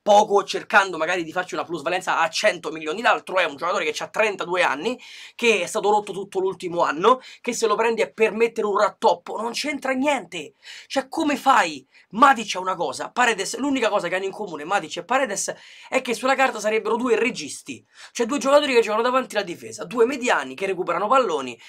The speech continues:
Paredes in realtà è bravo anche con comunque a verticalizzare, bravo nei lanci, va bene, però non ci azzeccano niente e a me dispiace perché chi mi segue lo sa, chi mi segue da, da dieci anni lo sa,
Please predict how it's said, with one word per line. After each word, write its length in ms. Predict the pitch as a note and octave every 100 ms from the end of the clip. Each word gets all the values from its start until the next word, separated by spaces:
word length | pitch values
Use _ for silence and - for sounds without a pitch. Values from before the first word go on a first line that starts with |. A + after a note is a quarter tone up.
| - -
Paredes 420 | - A3 F#3+ E3+ F#3
in 80 |
realtà 280 | E3+ E3+ G#3
è 80 | F#3
bravo 240 | E3 D#3+
anche 220 | F3 - D3+
con 120 | E3
comunque 160 | D#3 D#3+
a 20 |
verticalizzare, 760 | D3+ D3 E3 A3 G3+ F#3 D3
bravo 260 | D3 D3+ D3
nei 120 | A3
lanci, 420 | A3 D3+ C3 -
va 120 | F#3+ G#3+
bene, 420 | F#3 C3 B2+ A#2 - - _ -
però 160 | C4+
non 120 | D4+ B3+
ci 100 | E3+
azzeccano 400 | - G#3 F3 D#3+
niente 420 | G3 F3+ C#3+ F3+
e 40 |
a 60 | A3
me 160 | C#4+ A#3
dispiace 560 | G#3 - A3+ F3 E3
perché 380 | F#3+ F#3+ A3+ G#3 - - -
chi 160 | C#4 C#4
mi 120 | B3
segue 240 | A3+ F#3+
lo 100 | E3
sa, 360 | D#3 D3+ D#3+ - _ -
chi 120 | A#3+
mi 100 | A#3
segue 220 | A3 G#3
da, 220 | G3+ F3+ E3
da 160 | F3
dieci 320 | F3 G3+ F3 G#3+
anni 260 | F#3 D#3+
lo 120 | D3+
sa, 320 | C3+ D#3 D#3